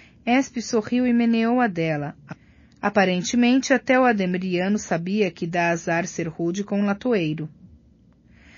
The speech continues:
Assim, Jacques ajeitou o chapéu na cabeça, segurou o cajado na mão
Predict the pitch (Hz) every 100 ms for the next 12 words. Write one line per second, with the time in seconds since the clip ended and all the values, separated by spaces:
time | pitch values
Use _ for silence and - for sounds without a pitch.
0 | - - - 226 220 - 269 320 277 214
1 | 220 240 - 208 185 190 196 190 180 -
2 | 180 185 175 175 208 208 254 277 277 269
3 | - 208 196 190 185 190 180 175 180 214
4 | 262 233 240